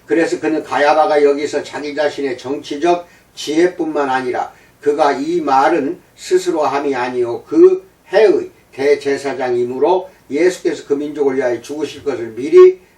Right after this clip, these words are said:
말함이라고 십일 장 오십일 절에서 설명을 추가합니다. 예수님은 실제로 민족을 위하여 죽음을 당하실 것입니다. 그러나 정치적 계산이 그분을 일종의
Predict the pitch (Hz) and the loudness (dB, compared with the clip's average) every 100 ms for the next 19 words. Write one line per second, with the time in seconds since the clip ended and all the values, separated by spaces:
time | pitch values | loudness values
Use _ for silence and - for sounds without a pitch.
0 | - 135 143 151 143 135 131 127 147 185 | -6 -2 0 0 -2 -2 -2 -2 2 2
1 | 190 - - - 170 156 151 139 127 139 | 0 -6 -16 -4 -2 0 -2 -2 -2 -6
2 | 123 120 113 120 113 - 143 - 170 170 | -6 -6 -6 -6 -6 -6 -8 0 2 2
3 | 160 165 185 - _ _ - 214 208 185 | 2 2 0 -2 _ _ -6 0 2 2
4 | 254 98 - - _ _ _ _ _ _ | 0 -6 -12 -20 _ _ _ _ _ _
5 | _ _ 165 180 196 214 427 185 - 226 | _ _ 2 4 4 2 4 4 0 -6
6 | - 208 165 131 160 185 185 160 147 147 | 0 2 2 -4 -4 2 2 2 0 0
7 | 123 - 139 147 170 165 127 143 139 135 | 0 -4 -4 -2 -2 -4 -6 -6 -6 -8
8 | - 117 - 101 95 87 - _ 143 147 | -8 -8 -10 -12 -12 -14 -16 _ -2 0
9 | 147 151 - - _ - 135 147 - - | 2 0 -4 -14 _ -10 -4 -4 -4 -4
10 | 156 - 123 156 151 170 170 160 165 170 | -4 -2 0 0 2 2 2 0 0 2
11 | 165 147 143 - 160 165 - 175 151 135 | 2 2 0 -2 -4 -4 -4 -2 0 -2
12 | 127 | -4